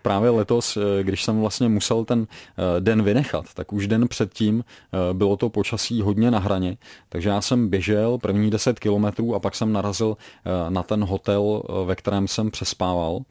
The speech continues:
Eh, takže jsem si řekl, že bude lepší pokračovat bez toho vozíku,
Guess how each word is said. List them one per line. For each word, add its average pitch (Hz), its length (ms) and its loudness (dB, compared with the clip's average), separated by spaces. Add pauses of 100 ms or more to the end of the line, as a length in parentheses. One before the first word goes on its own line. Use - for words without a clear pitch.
(360)
Eh, 90 500 0
takže 98 280 -2
jsem 104 180 0
si 110 160 -2
řekl, 110 320 0
že 104 100 0
bude 107 200 0
lepší 110 360 -2
pokračovat 104 600 -2
bez 92 240 -2
toho 117 200 0
vozíku, 107 600 0